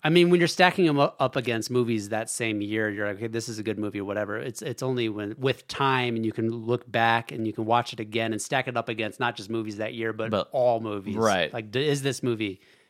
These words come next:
Speaker 1: one of my favorites, or was it, like, enjoyable when I watched
Speaker 2: Right,
Speaker 1: it?
Speaker 2: right.
Speaker 1: But I, I wouldn't really
Speaker 2: But
Speaker 1: call
Speaker 2: yeah,
Speaker 1: it great
Speaker 2: but he
Speaker 1: now.
Speaker 2: was in that, yes. But there, I feel like there's other movies in that era,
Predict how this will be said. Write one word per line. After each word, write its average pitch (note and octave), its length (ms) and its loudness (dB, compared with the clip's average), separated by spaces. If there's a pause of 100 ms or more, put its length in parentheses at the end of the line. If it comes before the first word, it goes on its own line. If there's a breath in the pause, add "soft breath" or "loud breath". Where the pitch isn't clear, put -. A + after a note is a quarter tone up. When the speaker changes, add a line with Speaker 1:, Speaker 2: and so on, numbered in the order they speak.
(180 soft breath)
Speaker 1:
one C3 240 2
of A#2+ 80 0
my A#2 140 0
favorites, A2+ 400 -6
or A2+ 260 -2
was A#2 220 -6
it, A2+ 100 -10
like, G2+ 220 -8
enjoyable G#2+ 840 -4 (240)
when A2 160 -6
I G2 120 -4
watched G2 360 -2
Speaker 2:
Right, E2+ 300 2
Speaker 1:
it? - 160 -16 (160)
Speaker 2:
right. F2 220 -2
Speaker 1:
But A2 80 0
I, A2+ 240 -4
I A2 60 -4
wouldn't G#2+ 360 -6
really F#2+ 540 -10 (400)
Speaker 2:
But G#2+ 100 0
Speaker 1:
call G#2+ 80 4
Speaker 2:
yeah, G2+ 140 4
Speaker 1:
it A2+ 160 -10
great G2+ 260 -8
Speaker 2:
but G#2 100 0
he A#2 120 2
Speaker 1:
now. B2+ 60 2
Speaker 2:
was A2 160 2
in A2 140 -2
that, G2+ 280 -2
yes. F2+ 360 -4
But A#2 140 -2
there, D3 140 8
I C3 80 10
feel C#3+ 160 2
like A#2+ 80 2
there's G#2 160 -2
other G2 140 0
movies F#2 340 -8
in F#2+ 120 -6
that F2 300 -4
era, E2 540 -4